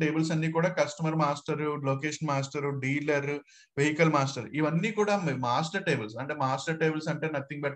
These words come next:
a unique information హోల్డ్ చేసే టేబుల్స్. Like ఇప్పుడు మన డిపార్ట్‌మెంట్ టేబుల్, so that is a master table which contains unique information. So demographic information స్టోర్ చేసి, అంటే డెమోగ్రాఫిక్ అంటే ఏంటి? So జనరల్ గా మీరు ఒక ఫామ్ ఫిల్ చేస్తున్నారు అనుకోండి ఎప్పుడైనా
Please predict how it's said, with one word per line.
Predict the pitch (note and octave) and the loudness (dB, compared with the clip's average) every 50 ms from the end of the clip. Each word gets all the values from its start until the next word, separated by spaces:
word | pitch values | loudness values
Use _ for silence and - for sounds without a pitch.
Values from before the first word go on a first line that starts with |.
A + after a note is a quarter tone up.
| E3 | -2
a | E3 D3+ C3+ | -2 -2 -2
unique | C3+ C#3+ E3+ E3 - D#3 | -2 -2 -2 -4 -4 -6
information | C#3+ C3+ - C#3 C3+ C3+ C3+ C3+ C#3+ C#3+ - - | -8 -6 -6 -6 -4 -4 -6 -6 -10 -14 -10 -8
హోల్డ్ | B2+ B2 B2 A#2+ | -8 -6 -6 -6
చేసే | A#2+ A#2 A#2 D#3 F3 F3 C#3+ | -8 -6 -6 -6 -6 -4 -4
టేబుల్స్. | A#2+ A2 G#2+ G2+ - - - _ _ _ _ _ _ - - - - _ - D3+ | -6 -6 -6 -10 -16 -20 -20 _ _ _ _ _ _ -20 -20 -20 -20 _ 2 4
Like | D#3 D#3+ E3 D#3+ | 6 6 6 4
ఇప్పుడు | D#3+ D#3+ D#3+ D#3+ | 2 2 4 4
మన | D3+ C#3+ C#3+ C#3+ | 4 4 2 0
డిపార్ట్‌మెంట్ | C#3 - D#3+ D#3 D3+ D3+ - D#3+ D#3 D3+ - | 2 4 4 4 4 4 0 0 0 0 0
టేబుల్, | C#3+ B2+ A2+ G#2+ G#2 - _ _ - | -2 -4 -4 -6 -10 -14 _ _ -6
so | - C#3+ C3+ C3 | -4 -4 -2 0
that | C#3 C3+ D3+ | -2 -2 -2
is | D3 D3+ E3 | 0 0 0
a | D3+ C#3 B2 | 0 2 2
master | A#2+ A#2+ C#3 C3+ - E3+ D#3+ D#3+ D#3 | 4 4 2 2 0 -2 -2 0 0
table | C#3 C3+ C3+ C3 | 0 0 0 -2
which | B2 - - - | -4 -4 -4 -4
contains | C#3 C#3 C3 C#3 C3+ C3+ D3+ D3 C3+ B2+ | -2 -2 0 -2 -2 -4 -4 -4 -4 -2
unique | C3 C#3 D3 D3 - C#3+ B2 | -2 -2 -4 -4 -4 -6 -4
information. | A#2+ - C3 B2 B2 A#2+ A2+ A#2 - - - _ _ _ _ _ _ _ _ _ _ _ - | -4 -4 -4 -4 -4 -4 -6 -8 -10 -16 -20 _ _ _ _ _ _ _ _ _ _ _ -4
So | - D3 C#3 C3+ C#3 | -2 0 2 4 4
demographic | C#3 D#3 D#3+ E3 E3 E3 E3 E3 E3 D#3+ E3 D#3 | 4 6 6 6 8 6 6 6 4 2 0 -2
information | C#3+ C3+ D#3+ D3 C#3+ C#3+ C#3 C#3 C#3 C3+ C3+ C3+ - | -2 -2 -2 0 0 -2 -2 -4 -4 -4 -4 -6 -4
స్టోర్ | - C#3 A#2+ A2+ A#2 | -4 -4 -4 -4 -4
చేసి, | A2+ G#2+ - A2 - A#2+ | -8 -10 -10 -8 -8 -4
అంటే | C#3 D#3 D#3+ D#3+ | -4 -2 0 0
డెమోగ్రాఫిక్ | C3+ C3+ D#3+ E3+ E3+ E3 E3 E3 E3 E3 E3 E3 D3+ C#3 | 2 2 2 2 4 4 4 4 4 4 2 0 -2 -2
అంటే | C3+ C3+ A#2+ | -2 -4 -4
ఏంటి? | G#2+ G#2+ - _ _ _ _ _ _ - - _ _ - | -4 -6 -10 _ _ _ _ _ _ -20 -20 _ _ -2
So | - E3+ D#3+ D#3+ | 2 2 4 4
జనరల్ | D#3 D3+ D#3 E3 F3+ | 2 2 2 0 0
గా | F3+ F3 | 0 0
మీరు | F3 E3+ E3 D#3+ | 2 2 2 2
ఒక | D#3+ - E3 | 2 2 4
ఫామ్ | D#3 D#3 E3 E3+ F#3 | 4 4 4 4 4
ఫిల్ | F3 E3 D#3+ D#3+ | 4 4 4 2
చేస్తున్నారు | D3+ D#3 - C#3 C3 B2 | 2 0 -2 -2 -2 -2
అనుకోండి | A#2 A#2+ A#2 A#2 B2+ B2+ | -4 -4 -4 -4 -4 -4
ఎప్పుడైనా | - C#3 C#3+ C#3+ C3+ | -2 -2 0 0 0